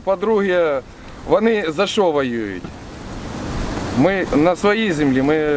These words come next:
за це і воюємо, а вони, я не знаю, за холодильники, мікроволновки.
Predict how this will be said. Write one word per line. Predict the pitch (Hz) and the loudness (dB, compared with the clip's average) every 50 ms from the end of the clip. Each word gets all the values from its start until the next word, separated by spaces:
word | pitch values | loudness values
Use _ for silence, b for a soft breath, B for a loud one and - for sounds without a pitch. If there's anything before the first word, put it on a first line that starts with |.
| 143 139 135 131 127 117 123 | 2 2 0 0 0 0 0
за | 151 143 | 0 0
це | - 185 185 170 | 2 2 2 4
і | 156 | 4
воюємо, | 156 151 143 135 135 131 123 120 139 | 4 4 2 2 0 0 0 0 2
а | 151 | 2
вони, | 160 165 170 165 180 175 156 | 2 2 0 0 0 -2 0
я | 139 151 165 | 2 2 2
не | 160 156 151 135 | 2 2 0 0
знаю, | 131 143 135 127 117 110 | 0 0 0 0 0 0
за | 135 143 | 0 0
холодильники, | 127 - 160 160 165 - - - 185 170 156 139 - 135 131 | 0 2 2 2 2 0 0 0 0 2 2 2 2 2 2
мікроволновки. | 123 131 113 135 147 143 147 151 147 151 160 160 147 127 - 131 123 120 | 2 2 4 4 4 4 4 4 4 4 2 2 2 0 -2 -4 -2 -2